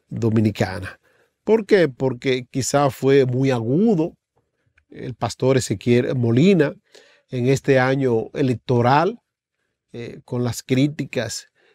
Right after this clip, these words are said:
eh, que, que ver-, eh, vertidas, eh, que sin duda alguna, pues,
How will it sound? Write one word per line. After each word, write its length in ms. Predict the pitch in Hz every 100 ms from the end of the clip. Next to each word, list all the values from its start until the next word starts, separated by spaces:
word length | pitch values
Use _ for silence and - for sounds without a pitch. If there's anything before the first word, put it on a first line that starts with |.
| _ -
eh, 200 | 131 120
que, 440 | - 123 127 135 131
que 120 | 131
ver-, 200 | 113 113
eh, 240 | 135 135 147
vertidas, 1000 | 131 120 - 160 190 190 139 - - - _ _ _ _ -
eh, 240 | 123 123
que 360 | - 127 120 151 127
sin 200 | - 123
duda 180 | 120 147
alguna, 360 | 175 185 170 156
pues, 560 | - 143 135 113 -